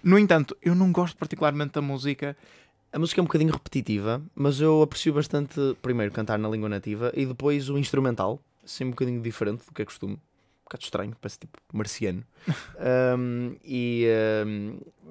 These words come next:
Speaker 2: não, não sei se seria uma escolha para passar à final também, mas, eh, fiquei contente.
Speaker 1: O,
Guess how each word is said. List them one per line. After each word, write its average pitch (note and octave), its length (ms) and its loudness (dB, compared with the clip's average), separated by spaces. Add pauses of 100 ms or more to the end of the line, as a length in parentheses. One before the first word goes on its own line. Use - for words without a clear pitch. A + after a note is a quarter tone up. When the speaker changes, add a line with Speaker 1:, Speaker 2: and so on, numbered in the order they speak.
(240)
Speaker 2:
não, A3 460 -4
não G3 180 2
sei G3 180 2
se - 60 2
seria D#3 200 6
uma D3+ 120 6
escolha C#3+ 300 2
para C3+ 120 -2
passar B2+ 260 0
à A#2+ 60 2
final A#2+ 320 -2
também, A#2+ 440 -2 (320)
mas, C#3+ 440 -2
eh, - 300 -10
fiquei B2+ 200 -4
contente. F#2 280 -8 (1080)
Speaker 1:
O, A#3 400 6